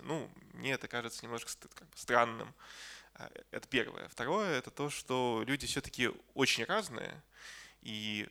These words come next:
в это вносит вклад как наше генетическое разнообразие, люди генетически очень разнообразные,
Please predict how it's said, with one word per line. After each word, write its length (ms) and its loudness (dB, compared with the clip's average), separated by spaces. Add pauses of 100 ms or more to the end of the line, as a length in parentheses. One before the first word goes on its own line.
(140)
в 200 -6
это 200 4
вносит 400 -2
вклад 400 4
как 240 0
наше 180 -4
генетическое 520 -2
разнообразие, 560 0
люди 180 2
генетически 540 -2
очень 280 -2
разнообразные, 800 -6